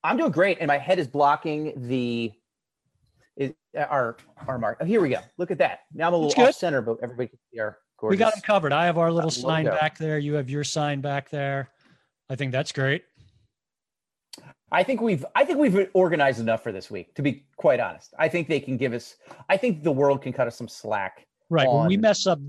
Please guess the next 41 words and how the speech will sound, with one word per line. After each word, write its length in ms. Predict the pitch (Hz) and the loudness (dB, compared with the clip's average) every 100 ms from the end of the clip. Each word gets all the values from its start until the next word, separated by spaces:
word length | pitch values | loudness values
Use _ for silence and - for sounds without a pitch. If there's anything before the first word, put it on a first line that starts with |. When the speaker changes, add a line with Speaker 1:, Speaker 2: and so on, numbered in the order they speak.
| 139 | -2
Speaker 2:
thi-, 140 | 196 170 | -2 0
organizing 680 | 160 156 156 143 139 139 | -2 0 0 0 -2 -4
this 160 | 139 135 | -4 -4
show, 340 | - 135 123 120 | -4 -4 -4 -4
maybe 200 | 131 135 | -6 -4
we 160 | 131 | -6
get 140 | 131 127 | -6 -6
a 40 | |
little 240 | 123 120 | -8 -10
slack 400 | - - 120 113 - _ | -12 -12 -10 -10 -14 _
for, 300 | 120 113 113 | -16 -14 -12
um, 400 | 113 110 110 107 _ _ _ _ - _ _ _ | -12 -12 -14 -18 _ _ _ _ -20 _ _ _
with 140 | 156 170 | -6 -2
the 80 | |
help 220 | 156 156 151 | -2 -2 -4
of 100 | 131 | -6
many 240 | 156 170 | -6 -6
people, 360 | - 139 151 180 | -8 -10 -10 -8
organizing 540 | 226 240 240 220 226 | -8 -6 -8 -8 -8
a 60 | 214 | -8
fun 240 | 247 233 | -8 -8
little 260 | 247 247 240 | -6 -8 -8
event, 300 | 254 302 - 156 | -6 -6 -8 -16
which 220 | 143 - | -10 0
we've 100 | 247 | 0
Speaker 1:
Yeah. 60 | |
Speaker 2:
done 320 | 147 127 120 - _ - | 0 -12 -16 -20 _ -8
recently 500 | 127 - 131 117 - _ _ | -8 -8 -10 -10 -10 _ _
Speaker 1:
Yeah. 140 | 170 175 _ | -2 -2 _
Speaker 2:
this 160 | 120 - | -18 -8
week. 260 | 120 - - - _ _ _ - | -8 -10 -20 -20 _ _ _ -14
Speaker 1:
Jeff, 100 | - - | -10 0
Speaker 2:
First 180 | 262 254 | 2 6
Speaker 1:
how's 160 | 294 269 | 4 4
Speaker 2:
off, 60 | |
Speaker 1:
your, 100 | 185 - 151 | -4 -12 -8
how, 260 | 262 311 | 0 2
how's 160 | 311 302 | 2 0
your 100 | 285 | -2
week 180 | 247 139 | -4 -4
been? 280 | 180 90 | -6 -6